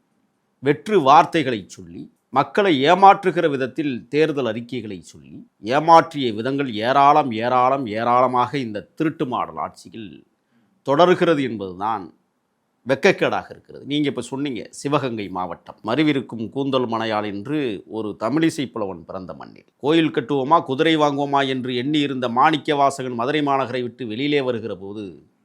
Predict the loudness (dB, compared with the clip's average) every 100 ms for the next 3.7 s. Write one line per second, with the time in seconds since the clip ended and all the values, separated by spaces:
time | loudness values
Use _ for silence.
0 | _ _ _ 4 8 8 8 6 2 -2
1 | -2 -6 -8 _ _ _ _ _ _ -6
2 | -2 2 2 2 -2 -8 -10 -4 2 4
3 | 2 0 -6 -6 -8 -14